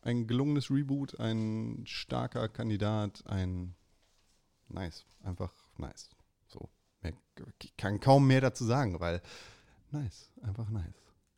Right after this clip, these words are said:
Und das war meine Liste für das Game of the Year zweitausendneunzehn. Ich, ich weiß nicht, ich hab dir jetzt zwar die letzten vierzehn Minuten, hab, habt ihr die,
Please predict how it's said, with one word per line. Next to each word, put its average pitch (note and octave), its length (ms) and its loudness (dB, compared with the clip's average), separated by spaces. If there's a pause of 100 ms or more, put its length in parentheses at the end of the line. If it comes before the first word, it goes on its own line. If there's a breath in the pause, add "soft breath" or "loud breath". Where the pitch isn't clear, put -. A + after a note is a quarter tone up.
(640)
Und F2+ 180 -4
das E2+ 120 -6
war F2 100 0
meine F2 180 2
Liste G2 400 0 (540 soft breath)
für F#2 480 4
das F2+ 140 0
Game G2+ 160 2
of F#2+ 120 2
the G#2 80 2
Year G#2+ 160 2
zweitausendneunzehn. G#2 760 -2 (600)
Ich, - 180 -10 (1120)
ich - 400 -20
weiß F2 140 -16
nicht, D#2 140 -12
ich E2 60 -10
hab E2+ 100 -8
dir - 120 -12
jetzt - 280 -16
zwar - 180 -10
die F2+ 120 -10
letzten E2 360 -8
vierzehn - 340 -8
Minuten, F#2+ 380 -4
hab, F2+ 160 -10 (160)
habt - 160 -14
ihr F2 60 -10
die, F2 100 -12